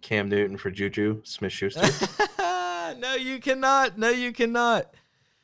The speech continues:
Speaker 2: Uh, I'm gonna take that Juju Smith-Schuster to the bank. I wish this was a real team. My receivers are nasty. I'm gonna go with a running back here, and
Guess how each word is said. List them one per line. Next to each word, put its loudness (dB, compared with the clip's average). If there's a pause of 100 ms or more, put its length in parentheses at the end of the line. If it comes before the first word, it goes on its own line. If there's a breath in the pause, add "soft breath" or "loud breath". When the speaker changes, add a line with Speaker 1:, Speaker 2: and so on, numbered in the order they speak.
(200)
Speaker 2:
Uh, 4
I'm 2
gonna 2
take 0
that 0
Juju 2
Smith-Schuster 0
to 2
the -2
bank. 2
I 4
wish 2
this -4
was -4
a -2
real 2
team. 0
My 0
receivers -2
are 0 (300)
nasty. -6 (280)
I'm 0
gonna 2
go 4
with 4
a 2
running 2
back 4
here, 2 (580)
and 0